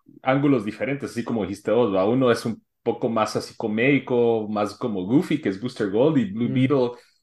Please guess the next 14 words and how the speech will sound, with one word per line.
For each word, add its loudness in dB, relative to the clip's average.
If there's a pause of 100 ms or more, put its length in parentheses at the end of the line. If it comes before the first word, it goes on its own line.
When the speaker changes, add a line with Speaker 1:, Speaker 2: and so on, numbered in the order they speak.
(180)
Speaker 1:
es -4
este, -2
co-, 2
como -2
habías 2
explicado, 0
este 0
personaje -4
que -8
es -10
un -6
como -6
magnate 0 (180)
de -10